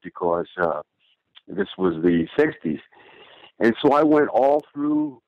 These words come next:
college and got a master's in fine arts and acting all the way through and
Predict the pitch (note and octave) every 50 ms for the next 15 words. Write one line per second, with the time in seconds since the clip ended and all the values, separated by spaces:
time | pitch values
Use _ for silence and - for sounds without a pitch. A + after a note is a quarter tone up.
0 | _ _ _ _ _ _ _ - - - B2+ C3 C3 C3 C3+ C#3 C#3 C#3 C#3 B2+
1 | - B2+ A2 G2+ G#2 G2+ F#2+ F#2 - - - A2 A2 A2+ A2+ G#2 G2 G2+ G#2 A2
2 | A#2+ B2+ B2 _ _ - B2+ A#2+ B2 A#2 A2 A2 A2+ G#2+ G2 - - A#2+ A#2 A#2+
3 | B2 A#2+ A2+ A2 A#2 A2+ A2 - _ _ - G#2+ G2+ G2 E2+ - - G2 G#2+ G#2+
4 | G#2+ - _ - C3 A#2+ A2+ G#2 F2+ G2+ A2+ B2+ B2+ A#2+ B2 B2 A#2 A#2 - -
5 | A2 G2+ G2+ G2+ G2+ G#2 G#2 _ _ _ _ _ _ _ _ _ - - A2